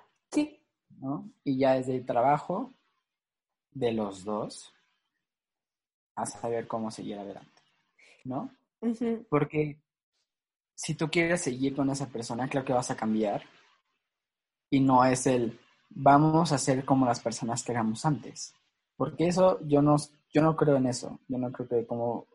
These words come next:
Speaker 2: de, "Vamos a ser las personas que éramos antes". Es, "Vamos
Speaker 1: No
Speaker 2: a
Speaker 1: hay
Speaker 2: ser
Speaker 1: manera.
Speaker 2: diferentes. Vamos a ser diferentes". Y aunque sea diferente, no significa que sea algo malo.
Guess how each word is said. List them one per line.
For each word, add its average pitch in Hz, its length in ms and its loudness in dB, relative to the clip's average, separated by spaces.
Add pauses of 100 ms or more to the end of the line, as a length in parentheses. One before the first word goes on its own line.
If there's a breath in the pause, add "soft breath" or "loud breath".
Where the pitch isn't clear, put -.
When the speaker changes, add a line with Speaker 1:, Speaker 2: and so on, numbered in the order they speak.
(120)
Speaker 2:
de, 120 220 0
"Vamos 127 200 2
a - 20 -4
ser 120 120 -4
las 120 120 -6
personas 110 320 -4
que 113 80 -4
éramos 104 260 -4
antes". 104 340 -8
Es, - 300 -6 (540)
"Vamos 147 160 6
Speaker 1:
No - 20 6
Speaker 2:
a 226 40 6
Speaker 1:
hay 226 60 4
Speaker 2:
ser 226 80 6
Speaker 1:
manera. 214 460 0 (420)
Speaker 2:
diferentes. 196 400 -14 (880)
Vamos 143 220 6
a 147 40 -8
ser 139 160 2
diferentes". 120 680 -4 (840)
Y 135 120 6
aunque 131 220 4
sea 151 200 0
diferente, 139 480 2
no 139 120 6
significa 135 440 0
que 113 80 -2
sea 120 120 -2
algo 107 120 -2
malo. 104 240 0